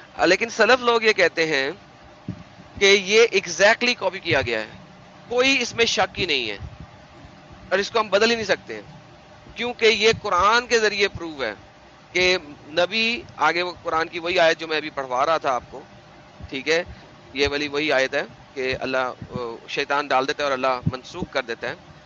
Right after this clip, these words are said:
جی سر، لا یجعل ما یلقی الشیطان فتنہ۔ جی سر، آگے پڑھیے۔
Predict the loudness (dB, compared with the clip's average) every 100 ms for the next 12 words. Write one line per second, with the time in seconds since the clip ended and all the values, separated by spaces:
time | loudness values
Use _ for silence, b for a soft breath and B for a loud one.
0 | -20 -20 -20 -20 -8 -4 0 -2 -2 -6
1 | 0 2 4 2 2 0 0 -2 0 0
2 | -2 -6 -6 -6 -4 -4 -4 -6 -12 -20
3 | -10 -10 -10 -14 -14 -18 -16 -12 -12 -14
4 | -20 -20 -20 -20 -20 -20 -16 -12 -8 -8
5 | -10 -12